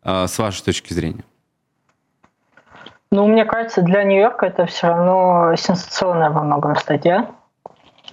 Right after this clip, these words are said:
Speaker 2: потому что если бы мы говорили о каких-то других школах,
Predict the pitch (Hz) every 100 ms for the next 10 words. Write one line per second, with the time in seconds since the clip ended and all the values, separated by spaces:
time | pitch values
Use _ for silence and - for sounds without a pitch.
0 | - - _ 156 160 156 156 - - 165
1 | 160 156 151 - _ _ - - _ 165
2 | 180 196 175 175 175 175 170 170 170 175
3 | 175 165 151 165 165 170 - 165 165 165
4 | 220 269 - - 185 156 143 - -